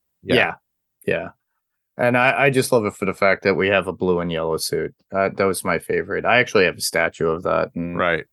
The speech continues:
Speaker 2: I just love it. But,
Speaker 1: And peop-
Speaker 2: uh,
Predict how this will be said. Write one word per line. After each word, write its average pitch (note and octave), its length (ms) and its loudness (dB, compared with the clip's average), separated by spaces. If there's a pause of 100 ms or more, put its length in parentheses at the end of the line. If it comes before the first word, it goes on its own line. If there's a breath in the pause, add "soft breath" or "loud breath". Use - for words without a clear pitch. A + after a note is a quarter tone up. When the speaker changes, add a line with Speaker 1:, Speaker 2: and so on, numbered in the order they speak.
Speaker 2:
I G2 80 4
just F#2 240 -2
love E2 180 0
it. E2 180 0 (880 soft breath)
But, G#2+ 220 2
Speaker 1:
And B2+ 120 -2
peop- - 140 4
Speaker 2:
uh, G2 120 2